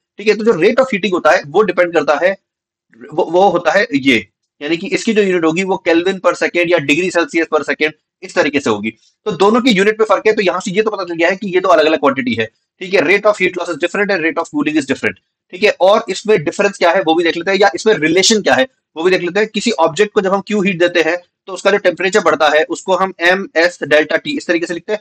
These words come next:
या हम ये भी लिख सकते हैं कि डी क्यू heat absorb करने के बाद बॉडी के temperature में जो rise होता है, उसको अगर मैं डीटी कह रहा हूँ, तो डी क्यू will be equal to M S D T, or in other words, we can say that D Q by D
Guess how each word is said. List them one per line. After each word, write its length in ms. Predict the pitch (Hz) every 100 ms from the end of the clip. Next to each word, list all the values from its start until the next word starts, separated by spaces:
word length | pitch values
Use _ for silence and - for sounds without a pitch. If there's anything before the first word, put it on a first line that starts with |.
| _ _ 175
या 100 | 185
हम 100 | 185
ये 80 |
भी 80 | 202
लिख 100 | 220
सकते 200 | 190 -
हैं 100 | 220
कि 80 | 220
डी 180 | 156 180
क्यू 160 | 226 202
heat 120 | 202
absorb 260 | 165 175
करने 180 | 175 170
के 60 | 170
बाद 140 | 185
बॉडी 200 | 156 170
के 80 | 180
temperature 400 | 170 160 160 165
में 120 | 175 160
जो 100 | 156
rise 240 | 143 156
होता 160 | 147 156
है, 80 |
उसको 160 | 151 156
अगर 100 | 156
मैं 100 | 156
डीटी 200 | 143 160
कह 100 | 151
रहा 80 | 151
हूँ, 80 | 180 _ _ 170
तो 40 |
डी 160 | 147 175
क्यू 140 | 202
will 100 | 196
be 60 | 180
equal 160 | 175
to 100 | 180
M 120 | 151 156
S 80 |
D 100 | 147
T, 100 | 170 165
or 120 | 165 175
in 100 | 175
other 180 | 160 196
words, 260 | 185 208 - _ _
we 80 | 160
can 160 | 180 175
say 140 | 175 185 139
that 240 | 151 165 - 127
D 140 | 147 180
Q 220 | - 220 226
by 180 | 160 160 175
D 160 | 143